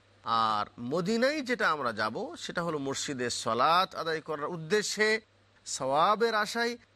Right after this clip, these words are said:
মদিনায় যাব, এবং সেখানে বিশ্বনবী মুহাম্মদুর রাসূলুল্লাহ সাল্লাল্লাহু সাল্লামের কবর মুবারক সেখানে আছে। ওনার মসজিদে যে, মসজিদে ঢুকে দুই রাকাত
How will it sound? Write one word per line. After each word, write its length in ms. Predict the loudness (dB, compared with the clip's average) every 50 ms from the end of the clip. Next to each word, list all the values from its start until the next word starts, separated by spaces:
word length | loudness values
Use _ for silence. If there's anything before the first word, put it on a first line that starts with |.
| _ _ _ -8
মদিনায় 440 | -4 -4 -2 0 0 2 4 4 2
যাব, 420 | 2 2 0 0 0 -2 -4 -4 -4
এবং 300 | -6 -6 -6 -6 -6 -8
সেখানে 600 | -8 -4 -2 -2 0 2 0 0 0 -2 -4 -6 -8 _ _ _ _ _ _ _ -8
বিশ্বনবী 680 | -6 -6 -6 -4 -4 -2 -2 0 -2 -2 -2 -4 -4
মুহাম্মদুর 720 | -4 -6 -6 -4 -4 -4 -4 -2 -4 -4 -4 -4 -2 -2 -2
রাসূলুল্লাহ 680 | -2 -2 -2 -4 -2 -2 -2 0 2 2 2 2 2 -2 _ _ _ _ _ _ _ _ -10
সাল্লাল্লাহু 600 | -6 -4 -4 -2 -2 -2 0 2 2 2 2 2
সাল্লামের 480 | 0 -2 -2 -2 -2 -2 -2 -4 -6 -6 -2 0
কবর 340 | 0 2 2 2 0 0
মুবারক 500 | -2 -4 -2 2 2 4 4 4 2 -2
সেখানে 340 | -4 -10 -10 -8 -6 -2 0
আছে। 360 | 0 0 0 0 0 -2 -2 -4 _ _ _ _ _ _ _ _ _ _ _ _ _ _ _ _ -6
ওনার 320 | -2 0 2 2 2 0
মসজিদে 480 | 0 -2 -2 -2 -2 -2 -2 -2 -2 -2
যে, 300 | 0 0 0 0 -2 -4 -8 _ _ _ _ _ _ _ _ _ _ _ _ _ -8
মসজিদে 460 | -4 -4 -2 -2 -2 -2 -2 0 0
ঢুকে 460 | 0 0 -2 0 2 2 0 0 0 -4 _ _ _ _ _ _ _ _ _ _ -20 -12
দুই 200 | -6 -4 -2 -2
রাকাত 280 | -2 -2 -2 -2 -4